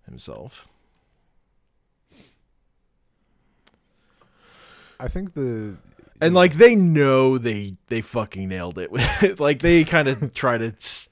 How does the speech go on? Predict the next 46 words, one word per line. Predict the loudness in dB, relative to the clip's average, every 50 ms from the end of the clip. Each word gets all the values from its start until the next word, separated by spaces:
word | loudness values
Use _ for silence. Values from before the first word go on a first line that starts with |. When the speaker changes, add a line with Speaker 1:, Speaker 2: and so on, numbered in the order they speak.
| _ _
Speaker 1:
save | -16 -12 -10 -8 -6 -6 -6 -8 -8 -10 -10
Mister | -12 -10 -10 -10 -12 -14
Freeze | -14 -12 -12 -12 -10 -10 -10 -12 -14 -16
for, | -16 -14 -14 -12
like, | -12 -12 -14 -14
if | -16 -18 -16
they | -16 -16
have | -14 -16 -16 -16
a, | -16 -18 -18 -18 -20 -20 _ _ _ _ _ _ _ _ _ _ _ _ _ _
a | -18 -16
good | -16 -16 -16 -14
idea | -16 -16 -16 -18 -20 -20 -20 -20
or |
whatever. | -20 -20 -20 -20 -20 -20 -20 -20 -20 -20 -20 _ _ _ _ _ _ _ _ _ _ _ _ -14
Like, | -12 -12
Speaker 2:
Yeah. | -12
Speaker 1:
they | -12 -12 -10
don't | -10 -10 -12 -12
overdo | -14 -16 -16 -16 -18 -18 -16 -16 -16 -14 -16
it | -16 -16
with | -18 -18 -18
him. | -16 -16 -14 -14 -16 -18 -18 _ -12
The | -10 -8
way | -6 -6 -6
they, | -6 -8 -8 -8 -10 -12 -14 -8
they | -6 -6 -4
completely | -4 -6 -8 -6 -2 0 2 2 2 0 -4 -6 -6
overdo | -8 -8 -10 -12 -12 -12 -12 -12
it | -12
with | -12 -14 -16
the | -18
Joker. | -18 -16 -14 -14 -14 -16 -14 -16 -16 -16 _ -20
<laughs> | _ _ _
Just | -20 -20 -20 -20
like, | -18 -18 -18 -18 -18
Speaker 2:
I | -20
mean, | -20 -18
that | -18 -18 -18
makes | -18 -18 -16
sense. | -16 -16 -14 -16 -16 -16 -20 -18
Speaker 1:
Joker | -14 -12 -12 -12 -12 -12 -12 -12 -12 -12
episo-, | -12 -14 -14 -10 -10 -10 -10 -10 -10
episodes | -14 -14 -14 -14 -12 -12 -12 -12 -12
left | -14 -14 -14 -18
and | -20 -18
right. | -16 -16 -14 -16 -16 -20